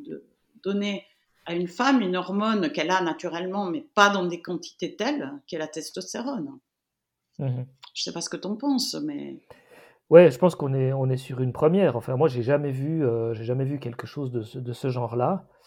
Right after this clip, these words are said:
Speaker 2: Euh, personne n'explique, enfin, en tout cas, dans les, dans les,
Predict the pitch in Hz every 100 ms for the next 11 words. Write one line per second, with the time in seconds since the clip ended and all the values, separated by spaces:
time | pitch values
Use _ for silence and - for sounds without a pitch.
0 | _ - _ - 117 120 117 117 117 117
1 | 117 - 131 - - _ 175 - - 170
2 | 160 135 131 147 - - 170 170 - 117
3 | 107 _ _ _ _ - 139 135 135 143
4 | 127 120 123 139 131 120 123 120